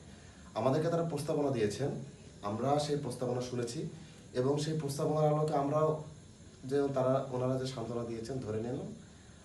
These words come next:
আমরা সেই সান্ত্বনা এবং আমরাও তাদেরকে সান্ত্বনা দিয়েছি যে আসলে আমরা যাচ্ছি না, সান্ত্বনা দিয়েছি, তারা সান্ত্বনা দিয়েছেন, আমরা সান্ত্বনা দিয়েছি। কিন্তু আমরা প্রতিটা বিষয় পর্যবেক্ষণে রাখছি, আমাদেরকে প্রতিটা বিষয় ডেডলাইন দেওয়া হয়েছে, আমরা সেই ডে-, ডেডলাইন ফলো করছি।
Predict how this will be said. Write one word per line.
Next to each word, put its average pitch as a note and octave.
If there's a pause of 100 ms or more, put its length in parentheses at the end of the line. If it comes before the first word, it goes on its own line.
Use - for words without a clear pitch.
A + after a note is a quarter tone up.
(120)
আমরা A2
সেই B2+
সান্ত্বনা B2
এবং B2+
আমরাও A#2+
তাদেরকে B2
সান্ত্বনা G2+
দিয়েছি F2 (340)
যে F#2+
আসলে F#2+
আমরা F#2
যাচ্ছি F2+
না, E2 (220)
সান্ত্বনা G#2+
দিয়েছি, E2
তারা G#2+
সান্ত্বনা A2+
দিয়েছেন, A2
আমরা G2
সান্ত্বনা F2
দিয়েছি। E2 (560)
কিন্তু A#2+
আমরা C#3
প্রতিটা D3+
বিষয় D#3
পর্যবেক্ষণে C#3
রাখছি, C3+
আমাদেরকে C3+
প্রতিটা C#3+
বিষয় C3+
ডেডলাইন A#2
দেওয়া G2+
হয়েছে, F2
আমরা F#2+
সেই G#2+
ডে-, G#2+
ডেডলাইন G#2
ফলো G2+
করছি। F2